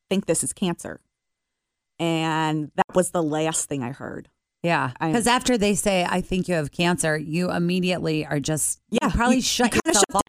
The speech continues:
Speaker 2: off.
Speaker 1: down. I remember I was sitting in a chair and I, like, bent my head over and my head was, like, in between my legs. Like, "What? I have cancer?"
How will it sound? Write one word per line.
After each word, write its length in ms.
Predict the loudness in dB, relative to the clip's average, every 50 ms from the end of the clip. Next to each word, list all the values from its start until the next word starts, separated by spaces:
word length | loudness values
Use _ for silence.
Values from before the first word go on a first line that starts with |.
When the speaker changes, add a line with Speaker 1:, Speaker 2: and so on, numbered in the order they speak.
| -4 -6 0
Speaker 2:
off. 140 | 2 2 2
Speaker 1:
down. 80 | 2 0 -4 0 2
I 80 | 2
remember 240 | 4 4 4 4 2 2 0 -2
I 40 | 0
was 100 | 2 2
sitting 680 | 2 2 2 0 0 0 0 2 4 4 4 4 4 4
in 100 | 2 2
a 60 | 2
chair 380 | 2 2 4 4 6 6 6
and 120 | 6 6 6
I, 180 | 6 6 4
like, 240 | 4 4 2 0 -2 -12 -18 -20 -14 _ 0
bent 220 | 2 2 2 2
my 140 | 2 2 2
head 220 | 4 4 6 6
over 540 | 6 6 6 6 4 2 0 0 0 0 -2
and 160 | -2 -2 0
my 120 | 0 0 0
head 280 | -2 0 -2 -2 0
was, 140 | 0 0 0
like, 140 | 0 -2 -2
in 80 | -2 -4
between 280 | -4 -4 -4 -4 -2
my 140 | -2 -2 -4
legs. 520 | -4 -6 -6 -6 -6 -8 -10 -12 -20 -20 -20 _ _ _ -6
Like, 280 | -6 -6 -6 -6 -16 _ _ _
"What? 320 | -10 -6 -4 -4 -4 -4 -4 -6
I 60 | -6
have 140 | -6 -6 -6
cancer?" 500 | -6 -4 -4 -4 -4 -4 -4 -4 -6